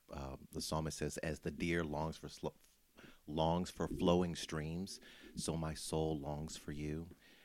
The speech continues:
That there is a place when you are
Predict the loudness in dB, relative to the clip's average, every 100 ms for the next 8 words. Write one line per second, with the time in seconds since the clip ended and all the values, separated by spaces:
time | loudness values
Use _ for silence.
0 | -12 -12 -2 0 0 0 -2 -2 -6 -4
1 | -2 -2 -2 -6 -8 -6 -4 -2 0 0
2 | 2 2 2 2 0 -4